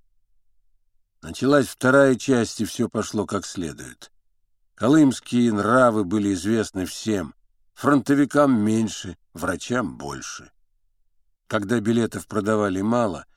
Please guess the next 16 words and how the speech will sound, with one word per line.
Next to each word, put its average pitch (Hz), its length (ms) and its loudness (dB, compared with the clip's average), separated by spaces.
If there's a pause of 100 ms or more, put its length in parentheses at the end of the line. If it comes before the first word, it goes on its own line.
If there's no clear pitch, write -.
(160)
сеанс 110 480 -2
был 117 280 0
общим 113 300 -4
для 113 160 0
всех. - 500 -12 (340)
Лучшие 139 400 2
места 135 380 0
для 123 180 2
вольнонаемных — 123 960 2
последние 98 680 -2
ряды, 117 400 0 (220)
а 117 120 -2
первые 120 460 0
ряды — 117 360 0
для 101 140 -2
заключенных. 110 840 -4